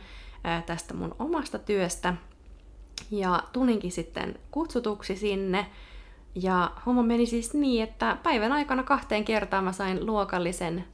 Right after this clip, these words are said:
väkeä sinne, äm, kuuntelemaan,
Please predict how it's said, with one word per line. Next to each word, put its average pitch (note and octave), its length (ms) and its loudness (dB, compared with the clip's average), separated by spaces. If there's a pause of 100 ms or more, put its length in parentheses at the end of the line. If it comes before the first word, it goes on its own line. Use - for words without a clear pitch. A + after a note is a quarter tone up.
(480)
väkeä B3 500 4 (600)
sinne, G3 580 0 (280)
äm, F3 420 -2 (100)
kuuntelemaan, A#3 720 2